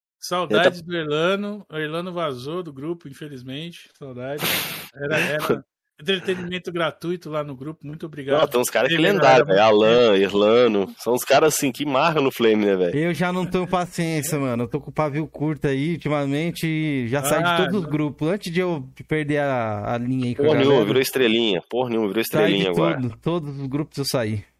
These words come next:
Speaker 1: Mas é um dreno de tempo mesmo. Você perde muito tempo nesses grupos. Aí você podia
Speaker 3: Pra
Speaker 1: tá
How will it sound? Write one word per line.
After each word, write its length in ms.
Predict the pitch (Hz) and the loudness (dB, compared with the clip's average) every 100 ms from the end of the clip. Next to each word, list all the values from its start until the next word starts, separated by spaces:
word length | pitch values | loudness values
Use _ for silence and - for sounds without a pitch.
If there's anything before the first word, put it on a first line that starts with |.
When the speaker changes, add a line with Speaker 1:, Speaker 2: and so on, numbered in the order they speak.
| _ _ | _ _
Speaker 1:
Mas 320 | 190 214 214 | -6 -4 -2
é 180 | 214 214 | -2 -2
um 220 | 214 208 | -2 -6
dreno 320 | 180 190 214 | -4 -2 -2
de 140 | 208 180 | -6 -10
tempo 360 | - 170 147 135 | -6 -4 -6 -8
mesmo. 360 | 127 104 101 90 | -8 -8 -12 _
Você 160 | _ 143 | _ -14
perde 320 | 127 180 196 | -4 -4 -4
muito 200 | 170 226 | -8 -12
tempo 300 | - 165 - | -10 -12 -12
nesses 300 | 127 120 - - | -16 -16 -20 -16
grupos. 300 | 110 101 107 | -16 -12 -12
Aí 100 | 131 | -10
você 220 | - 170 | -8 -10
podia 340 | - 160 147 | -10 -8 -6
Speaker 3:
Pra 20 | |
Speaker 1:
tá 80 | 135 | -2